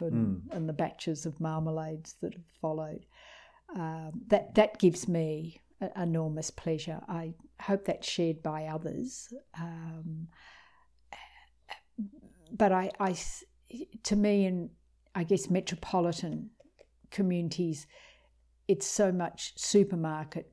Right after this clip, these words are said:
Speaker 1: prepackaged, pre-prepared foods, and, um,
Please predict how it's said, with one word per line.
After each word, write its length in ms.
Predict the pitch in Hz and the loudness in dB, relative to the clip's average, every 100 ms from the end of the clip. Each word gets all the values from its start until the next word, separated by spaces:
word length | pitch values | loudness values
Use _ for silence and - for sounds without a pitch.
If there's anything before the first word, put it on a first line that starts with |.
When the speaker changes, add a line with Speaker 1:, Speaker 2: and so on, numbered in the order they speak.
| _ | _
Speaker 1:
prepackaged, 1120 | - 190 175 - 180 - 160 156 160 - - - _ - - _ _ | 4 4 6 0 -6 -4 -6 -6 -8 -12 -14 -16 _ -20 -20 _ _
pre-prepared 840 | - 185 180 170 - 170 160 151 | 4 4 4 -2 -6 -2 -2 -2
foods, 720 | - 165 156 151 147 - - - - - _ _ _ - | -4 -2 0 -2 -6 -10 -14 -16 -20 -20 _ _ _ -4
and, 480 | 175 165 165 165 - _ _ _ _ _ - 208 | -2 0 -2 -6 -14 _ _ _ _ _ -18 -14
um, 160 | - | -14